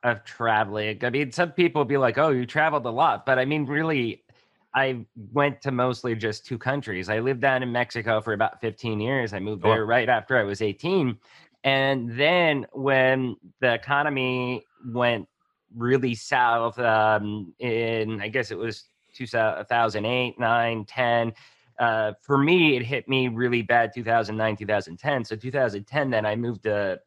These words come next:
Speaker 1: to Peru for a year and then ended up moving back to Mexico. Um, but the reason I bring that up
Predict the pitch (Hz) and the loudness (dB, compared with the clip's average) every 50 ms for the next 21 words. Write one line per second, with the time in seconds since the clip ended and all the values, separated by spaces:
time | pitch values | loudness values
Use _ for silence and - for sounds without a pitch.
0 | _ _ _ 104 98 92 - - - 113 120 131 135 139 135 - 127 120 117 110 | _ _ _ -4 -4 -4 -6 -6 -4 0 2 4 4 4 4 2 0 0 0 0
1 | 104 104 107 107 104 110 104 104 104 104 107 110 110 110 113 113 110 107 110 107 | 0 0 0 0 0 0 0 0 -2 -2 -2 -2 -2 -2 -2 -2 -2 -2 -4 -4
2 | 107 110 104 101 110 98 87 101 104 113 123 - _ - 110 104 101 98 - - | -2 -6 -4 -4 -4 -4 -2 -2 0 0 -2 -4 _ -10 -8 -6 -6 -8 -8 -10
3 | 90 87 - 98 101 104 107 - _ _ _ _ _ _ _ _ _ _ - - | -14 -10 -8 -6 -4 -4 -4 -6 _ _ _ _ _ _ _ _ _ _ -2 0
4 | 117 120 120 117 117 110 117 113 120 120 - - _ _ - 226 220 196 180 160 | 2 2 2 2 0 0 -4 -10 -14 -16 -18 -20 _ _ 2 4 4 4 2 2
5 | - _ 160 156 160 151 185 226 262 233 247 269 269 247 220 175 - 185 190 190 | 0 _ -6 -6 -4 -4 -4 -4 -4 -2 2 2 2 2 2 2 2 2 2 2
6 | 185 170 160 151 143 131 131 147 165 156 151 143 - | 2 4 4 4 4 4 4 4 4 4 2 0 -2